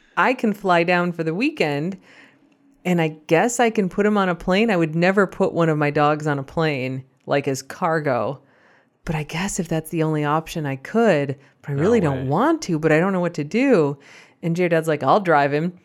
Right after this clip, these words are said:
Speaker 1: And Giardad's always advocating for a road trip for himself.
Speaker 2: Oh, I
Speaker 1: He's
Speaker 2: just
Speaker 1: like, I'll just
Speaker 2: loved road trips as a,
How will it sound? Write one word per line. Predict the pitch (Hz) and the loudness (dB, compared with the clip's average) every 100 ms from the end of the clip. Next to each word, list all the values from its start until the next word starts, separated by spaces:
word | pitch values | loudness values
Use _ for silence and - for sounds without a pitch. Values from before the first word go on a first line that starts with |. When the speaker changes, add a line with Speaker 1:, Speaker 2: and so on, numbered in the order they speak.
| - 190 | -4 2
Speaker 1:
And | 214 | 4
Giardad's | 277 226 180 - | 6 4 2 0
always | 190 196 190 165 | 4 6 6 4
advocating | 165 160 160 165 147 147 | 2 0 -2 -2 -2 -2
for | 143 143 | -4 -4
a | |
road | 139 139 139 | 0 -2 -2
trip | - 123 - - _ _ | -4 -4 -6 -20 _ _
for | - | -4
himself. | 143 135 117 | -2 -2 -4
Speaker 2:
Oh, | |
I | - | -4
Speaker 1:
He's | 147 | -2
Speaker 2:
just | 147 | -2
Speaker 1:
like, | - _ - | -4 _ -10
I'll | 131 | -8
just | 120 | -2
Speaker 2:
loved | 123 123 110 104 | 2 2 0 -8
road | 110 117 113 | -2 -2 -2
trips | 123 104 - | -6 -8 -10
as | |
a, | 92 | -10